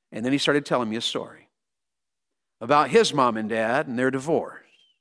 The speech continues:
when he was a little boy. Mom got full custody, dad had none. Moved with his mom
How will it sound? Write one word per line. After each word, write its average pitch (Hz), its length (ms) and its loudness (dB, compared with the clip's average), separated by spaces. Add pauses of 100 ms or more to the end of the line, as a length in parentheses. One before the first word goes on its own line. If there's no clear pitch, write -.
(120)
when 110 140 -12
he 110 100 -6
was 101 160 -8
a 113 40 -4
little 104 200 -4
boy. 123 440 -2 (920)
Mom 190 340 4
got 156 260 4
full 202 320 4
custody, 101 760 -6
dad 135 280 0
had 127 240 -6
none. 131 360 -10 (1080)
Moved 123 280 0
with 139 80 2
his 156 160 0
mom 135 640 2